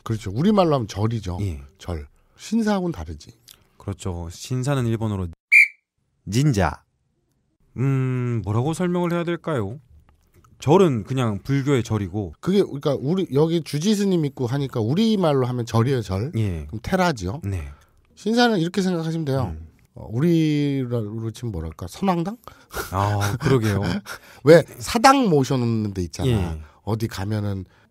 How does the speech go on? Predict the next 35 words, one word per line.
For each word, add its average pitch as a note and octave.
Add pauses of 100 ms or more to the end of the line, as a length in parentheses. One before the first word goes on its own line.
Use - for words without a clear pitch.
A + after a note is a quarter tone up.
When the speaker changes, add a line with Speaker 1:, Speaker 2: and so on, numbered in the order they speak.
Speaker 1:
관우를 C#3+ (100)
모시는 G#2+
<laughs> -
사당도 B2
있고. F2
Speaker 2:
예. F2+ (440)
Speaker 1:
그다음에 F2+
태계 F3
이황 A2+
선생 F#2
모신 E2+
사당도 G2+
있고. -
Speaker 2:
예, G#2+
뭐 F3+
Speaker 1:
꼭 D#3+
Speaker 2:
옛날에는 D#3+
또 -
산신령 D3+
뭐 G2+
그것도 G2+
Speaker 1:
음, A#2+
Speaker 2:
많죠, A2
남아있죠. G2
Speaker 1:
그런 B2
거 A2+
많고. G2
Speaker 2:
예. F2+
Speaker 1:
그런 D4
거지, C3
일종의 E2+
Speaker 2:
예. F2+
Speaker 1:
신사는. G2 (480)
Speaker 2:
보통 G3
뭐 D3